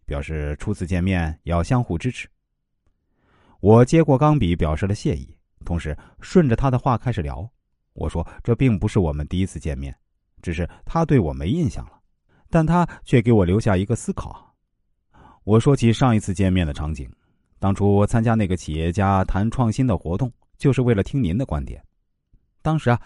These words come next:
他提到了自己的企业也在寻找新的模式。我在想，您把企业做得这么好，还一直在努力和寻找新的突破，令我很感动，也对您更加尊敬了。听完我的话，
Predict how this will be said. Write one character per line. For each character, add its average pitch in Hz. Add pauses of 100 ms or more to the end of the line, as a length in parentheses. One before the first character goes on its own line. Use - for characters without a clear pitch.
(200)
他 147
提 -
到 131
了 123
自 135
己 82
的 92
企 71
业 82
也 69
在 117
寻 92
找 78
新 95
的 87
模 73
式。 - (520)
我 80
在 78
想， 71 (380)
您 170
把 180
企 78
业 82
做 120
得 120
这 196
么 196
好， 60 (140)
还 87
一 95
直 85
在 87
努 71
力 90
和 95
寻 92
找 85
新 95
的 87
突 151
破， 123 (260)
令 107
我 78
很 85
感 67
动， 69 (720)
也 107
对 113
您 110
更 95
加 90
尊 95
敬 90
了。 69 (1000)
听 143
完 139
我 95
的 107
话， 90